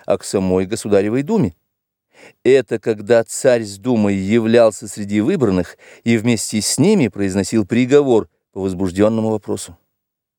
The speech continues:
В уложении отмечен один такой случай, не единственный в действительности. Выборные люди всех чинов били челом от всей земли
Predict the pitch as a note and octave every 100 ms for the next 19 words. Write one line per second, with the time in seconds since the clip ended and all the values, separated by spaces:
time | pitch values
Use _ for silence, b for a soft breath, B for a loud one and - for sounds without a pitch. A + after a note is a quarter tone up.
0 | _ _ _ _ b b b b b E3+
1 | A#3 A3+ G#3 A#3 A3 G#3 F#3+ F#3 G3+ -
2 | F#3 D#3+ F3 D#3+ D3+ D3 C3+ - G#2 -
3 | G#2+ F#2+ - A#2 B2 C#3+ D3+ C#3 C#3 -
4 | - G2 F2+ F2+ - - - G2+ - -
5 | _ _ _ B B B B - D3+ B3
6 | A#3 G3+ E3+ C#3+ B2+ A#2 A2+ G2+ - G#2+
7 | - - G2+ C#3+ G3+ - _ b b F#3
8 | B3 F#3+ B2+ C#3+ C3+ B2 A2+ G#2+ - -
9 | G#2+ F#2+ G#2 B2 G#3